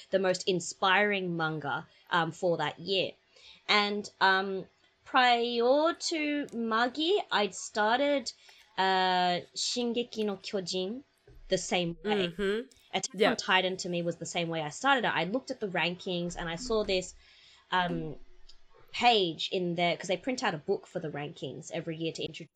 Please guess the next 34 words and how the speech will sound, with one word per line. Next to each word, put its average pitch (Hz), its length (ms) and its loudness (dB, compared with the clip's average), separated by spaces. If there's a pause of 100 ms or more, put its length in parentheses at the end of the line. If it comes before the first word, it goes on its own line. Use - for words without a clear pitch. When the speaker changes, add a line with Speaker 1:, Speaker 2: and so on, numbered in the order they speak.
Speaker 2:
Oh, 196 300 4
Speaker 1:
different 156 260 -6
Speaker 2:
okay. - 20 -8
Speaker 1:
manga 156 340 -6
they've 143 220 -10 (380)
had. 220 460 -2 (360)
And, 196 460 2
um, 185 440 0 (200)
with 208 260 0 (220)
Attack 269 260 0
on 285 120 0
Titan, 196 340 0
I 180 140 0
opened 214 340 -4
it - 80 -6
and 180 80 -4
I 175 60 0
saw 214 260 0
that, 190 400 2
uh, 170 120 -2
scene 185 600 -2
where 170 280 2
Eren 175 600 2 (140)
as 160 180 -2
a 156 140 -6 (500)
Titan 175 460 -2
is 160 180 -8
punching 160 560 -8
another 156 300 -4
Titan, 151 560 -8
and 165 200 -2
it - 180 0
was 180 220 -4
just 175 420 -4